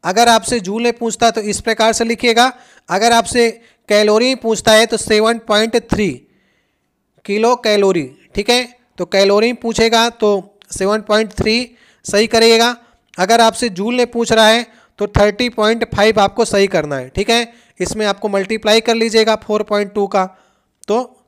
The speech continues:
थर्टी पॉइंट फ़ाइव आ जाएगा। दोनों आपको याद करके चलनी है। तो एटीपी का जब भी अणु टूटेगा जल के साथ उपयोग करके, तो उसमें ये इतनी एनर्जी निकलेगी,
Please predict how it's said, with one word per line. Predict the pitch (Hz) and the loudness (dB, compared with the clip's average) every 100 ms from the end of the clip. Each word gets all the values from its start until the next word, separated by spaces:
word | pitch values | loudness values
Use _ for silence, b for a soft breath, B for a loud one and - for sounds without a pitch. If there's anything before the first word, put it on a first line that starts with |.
| - | -8
थर्टी | 175 214 | -6 -4
पॉइंट | 202 202 233 | -4 -4 -4
फ़ाइव | - 190 185 | -4 -4 -2
आ | 156 | -4
जाएगा। | 147 151 | -6 -8
दोनों | 170 180 202 247 | -8 -6 -2 0
आपको | 226 233 | 0 0
याद | 220 202 | 2 2
करके | - 196 202 | 0 -4 -4
चलनी | 190 156 139 | -4 -8 -10
है। | 127 b b - | -14 b b -14
तो | - | -4
एटीपी | 196 208 226 226 269 262 | 0 0 -2 -4 -4 0
का | 262 | 0
जब | 214 202 | 0 -2
भी | 214 262 | -2 -2
अणु | 208 226 233 | 0 0 -2
टूटेगा | 202 196 233 233 233 240 b b _ | -6 0 2 2 0 -2 b b _
जल | 143 208 233 | -2 0 2
के | 240 | 0
साथ | 233 220 220 | 2 0 0
उपयोग | 202 208 208 214 | -6 -2 -2 0
करके, | 220 220 233 | 0 0 -2
तो | 240 - _ - | -2 -10 _ -8
उसमें | 208 202 233 240 | -4 -4 -2 -2
ये | 226 | 0
इतनी | 202 233 247 | -2 -2 -2
एनर्जी | 226 214 202 | 0 0 0
निकलेगी, | 208 190 208 202 | -2 -2 -2 0